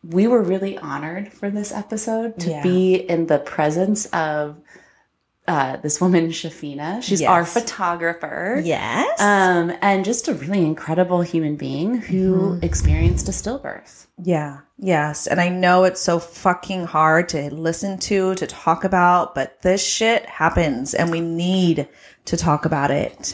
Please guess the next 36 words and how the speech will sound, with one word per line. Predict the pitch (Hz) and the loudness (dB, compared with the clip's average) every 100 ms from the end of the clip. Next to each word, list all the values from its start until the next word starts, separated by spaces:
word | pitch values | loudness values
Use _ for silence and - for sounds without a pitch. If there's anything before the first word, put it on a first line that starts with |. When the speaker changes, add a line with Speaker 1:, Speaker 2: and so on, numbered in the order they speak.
| - | -6
Speaker 2:
and | |
we | 170 | -4
need | 165 170 | 0 0
to | |
shed | 165 170 | 2 2
light | 165 160 165 | 4 4 4
on | 160 | 0
this. | 156 156 156 | -2 -2 -2
And | - 165 | -2 -2
Shafina | 160 175 175 170 | 0 2 2 2
was | 170 165 | 2 2
so | 175 | 2
generous | 165 170 156 165 165 - | 2 0 0 -2 -2 -2
with | 156 | -2
her | - 147 | -2 -8
story | - 180 180 208 233 262 - - - - - | 0 4 4 4 2 -2 -8 -18 -18 -20 -4
and | 175 165 165 | 0 0 -4
her | - 170 160 160 151 151 160 - _ _ _ _ _ - | 0 2 2 0 0 -4 -8 -14 _ _ _ _ _ -8
experiences | 175 - 190 196 202 202 - 202 196 196 196 | -4 0 2 4 4 2 4 6 6 4 0
to | 156 | -2
share | - 170 170 175 | 0 4 6 6
with | 175 175 - | 4 0 0
others, | 170 175 196 226 262 254 | 2 4 4 2 0 -2
um, | - 170 165 151 147 165 185 185 _ _ _ _ _ | -4 -2 -4 -4 -6 -8 -12 -14 _ _ _ _ _
that | 175 156 - - _ _ _ | 2 4 2 -2 _ _ _
I'm | 175 180 | -6 -2
just | 175 - | 0 4
really | 170 165 | 4 4
grateful | 160 - - - | 0 -2 -6 -4
that | - | -4
we | 196 196 | -4 -4
had | 190 | -4
her | - 190 | -6 -6
here | - 190 | -8 -8
for | 180 185 | -8 -6
this. | 185 185 - - | -6 -6 -6 -8